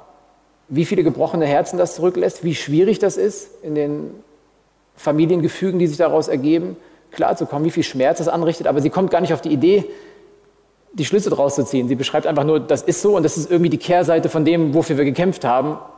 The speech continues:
Wie konnte das passieren? Äh, und in, in einem Interview gibt, äh, der bekannte Gitarrist und Sänger John Mayer unumwunden zu, dass er inzwischen lieber alleine zu Hause Pornos konsumiert, um sich sexuelle Erfüllung zu suchen, als die Anstrengung einer realen Beziehung auf sich zu nehmen.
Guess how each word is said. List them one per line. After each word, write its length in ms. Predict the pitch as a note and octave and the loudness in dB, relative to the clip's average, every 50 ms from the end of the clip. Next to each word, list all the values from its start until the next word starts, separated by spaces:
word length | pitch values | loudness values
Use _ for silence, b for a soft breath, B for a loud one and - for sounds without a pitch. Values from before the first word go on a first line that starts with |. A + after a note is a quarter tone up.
| - - - _ - | -20 -20 -20 _ -4
Wie 140 | B2 D3+ | -2 -2
konnte 220 | D3 - D#3+ D#3 - | 0 0 0 0 0
das 180 | D#3 D#3+ - | 0 0 -2
passieren? 480 | - C#3+ C3 - - D3+ B2 G#2+ G#2+ - - - - b b b b b b b b b b b b b b b _ _ _ _ _ _ _ _ _ - G#4 | -4 -8 -6 -2 0 0 0 -2 -4 -10 -16 -20 -20 b b b b b b b b b b b b b b b _ _ _ _ _ _ _ _ _ -14 -8
Äh, 160 | D#4 - - | -4 -2 0
und 180 | - - E3+ E3+ | 2 2 2 0
in, 80 | F3 - | 0 0
in 140 | F#3 F3 | 0 0
einem 220 | F3 F3 F3+ F3+ F3+ | 2 2 2 0 0
Interview 500 | - G#3+ - G#3 E3 F3+ G3+ G#3 G#3+ - B B B B B | 0 2 2 2 4 4 4 4 2 0 B B B B B
gibt, 240 | - G3 D3 C3 - | -2 -2 -2 -2 -4
äh, 300 | - F3 F3 D#3+ D#3+ D#3 | 0 2 2 4 2 2
der 320 | C#3+ D#3 D3+ D#3 D3+ D3+ D3 - - - | 2 2 4 4 2 0 -2 -6 -10 -6
bekannte 360 | - C#3+ - E3+ F3+ F#3 F3 | -6 -4 -2 -2 -2 0 0
Gitarrist 460 | C#3+ D3+ - - D3+ B2 G3+ G3 - F3+ | 0 0 0 0 0 0 0 -2 -2 -2
und 100 | D#3+ C3 | -2 0
Sänger 220 | D3 F3 F3 E3 | 0 0 0 0
John 240 | C3 D3+ D3 C#3+ C#3+ | 0 0 0 2 2
Mayer 460 | D3+ D#3+ F3+ E3+ D#3 D#3 D#3+ D#3 - - | 2 2 4 2 2 0 -2 -4 -2 0
unumwunden 560 | A3 B3 C4 A3+ G#3+ F3+ F#3+ G3+ G3 - D#3+ | 2 2 4 4 4 4 4 2 2 0 -2
zu, 200 | - - G3+ A#3+ | -2 0 2 2
dass 160 | A#3 F3 D3 | 2 2 2
er 100 | F3 E3 | 2 2
inzwischen 360 | D#3+ D#3+ - G3 G#3+ - F3+ | 2 0 0 0 0 2 2
lieber 220 | D#3+ A3 C4 C4+ - | 2 2 4 4 4
alleine 320 | D#3+ E3 E3+ G#3+ B3 B3 | 4 4 4 4 2 2
zu 160 | - - E3 | 0 0 0
Hause 220 | E3+ F#3 G#3+ E3 D#3+ | 2 2 2 2 0
Pornos 480 | - - - B3+ D4+ C#4 G#3 E3+ - | -2 0 0 0 2 2 0 -2 -2
konsumiert, 500 | - F3 E3 D3+ C#3+ C#3+ D3 D3+ E3 D#3+ | -2 -2 0 0 2 2 2 2 2 2
um 120 | - D#3 D#3+ | 0 0 0
sich 160 | C#3+ D#3+ - | 0 0 0
sexuelle 420 | - D#3+ D#3 - E3 D#3 E3 E3 D#3 | 0 -2 -2 0 0 2 4 4 4
Erfüllung 380 | - D#3 - F3 F3 F#3 F#3 | 2 2 0 0 0 0 0
zu 80 | - F3 | -2 -2
suchen, 300 | D#3+ F#3+ A3+ - G#3+ G3 | 0 0 0 0 0 0
als 220 | - D3 E3+ - | 0 0 0 0
die 140 | - E3+ - | 0 -2 0
Anstrengung 520 | - G3+ A#3+ A#3 - - G#3 G#3 G#3 G3 F#3 | 0 0 0 -2 -2 -2 0 0 0 0 0
einer 220 | F3+ F3+ F3 D3+ | 0 0 0 2
realen 420 | E3 E3+ D#3 D3 D#3+ F3+ F#3 F3+ | 2 2 2 2 2 2 2 2
Beziehung 420 | D#3+ C#3+ - - A3 A3+ F#3+ D3+ A#2+ | 0 0 -2 -2 -2 0 0 2 2
auf 140 | B2+ C3 - | 0 0 -2
sich 160 | - A2+ - | -4 -12 -12
zu 100 | - A2+ | -12 -12
nehmen. 220 | G#2 G2+ E2+ - | -12 -12 -14 -16